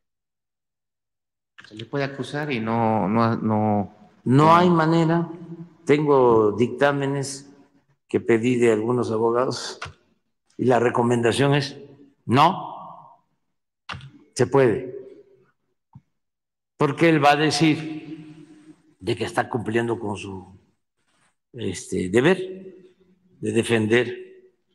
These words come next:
Speaker 2: a su cliente y que puede,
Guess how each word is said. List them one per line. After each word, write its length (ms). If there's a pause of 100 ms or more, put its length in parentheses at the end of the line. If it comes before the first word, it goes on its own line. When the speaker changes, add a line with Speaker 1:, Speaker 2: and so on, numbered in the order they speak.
(540)
Speaker 2:
a 440
su 840
cliente 760 (1700)
y 140
que 140
puede, 880